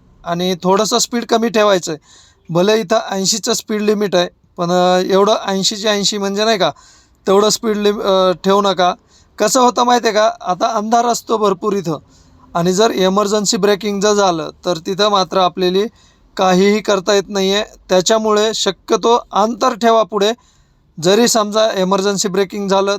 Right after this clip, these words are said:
तर जास्त नुकसान नाही होणार किंवा अपघात मोठा नाही होणार कोणाचाही. तर, अ, त्याच्यासाठी शक्यतो लाईन चेंज करू नका,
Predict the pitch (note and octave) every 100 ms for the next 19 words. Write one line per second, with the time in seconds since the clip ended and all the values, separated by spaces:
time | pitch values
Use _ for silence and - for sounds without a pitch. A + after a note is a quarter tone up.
0 | - F#3+ F3 F3+ F#3 - G#3+ G3 - A3+
1 | A3+ A3+ G#3+ A#3 B3 _ _ _ _ G3+
2 | G3 A3 A#3+ - _ _ - F#3+ G3+ A#3
3 | G#3 G#3 G#3+ G#3+ G#3 G3 F#3 D#3+ F3 E3+
4 | E3 C#3+ B2+ _ _ _ _ _ _ _
5 | - F#3 F3+ F#3 F3+ G#3 G#3 A#3+ G#3+ A3+
6 | G#3+ A3+ - - - F#3 - A3 G#3+ A3
7 | A3 - - - E3+ G3 G#3 G#3 G#3+ A#3
8 | G#3+ A3 G#3